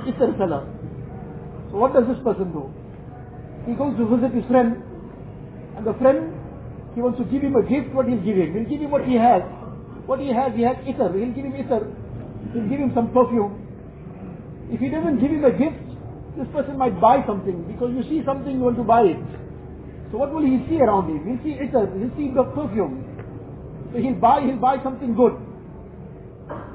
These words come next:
And if this person doesn't gift him anything, he doesn't buy it,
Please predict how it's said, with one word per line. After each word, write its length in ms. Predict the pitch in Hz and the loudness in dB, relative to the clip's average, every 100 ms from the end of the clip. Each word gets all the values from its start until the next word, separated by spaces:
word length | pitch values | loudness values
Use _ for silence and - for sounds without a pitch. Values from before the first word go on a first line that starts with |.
| - 190 | -8 -2
And 160 | 226 | -2
if 80 | 202 | 0
this 160 | 277 - | -2 -2
person 300 | 294 285 233 | -2 2 4
doesn't 340 | 247 262 180 | 4 4 2
gift 200 | 254 254 269 | 0 0 -2
him 120 | 262 | 0
anything, 540 | 254 208 240 226 202 | 2 2 2 0 -2
he 120 | 214 | 0
doesn't 340 | 247 233 233 170 | 2 4 2 4
buy 180 | 196 | 6
it, 40 | 233 | 6